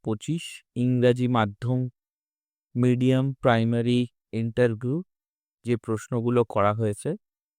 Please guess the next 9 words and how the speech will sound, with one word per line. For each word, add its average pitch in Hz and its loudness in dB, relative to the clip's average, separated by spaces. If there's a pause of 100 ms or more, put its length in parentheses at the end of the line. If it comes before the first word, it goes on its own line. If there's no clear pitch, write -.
(480)
সেটা 123 0
হচ্ছে, 120 0 (840)
সেই 151 -2
ক্যান্ডিডেট 131 2
ছিল 143 -2 (220)
অঙ্ক 123 -2 (500)
এবং 104 -2 (120)
ডেমনস্ট্রেশন, 127 -2
তাকে 123 -2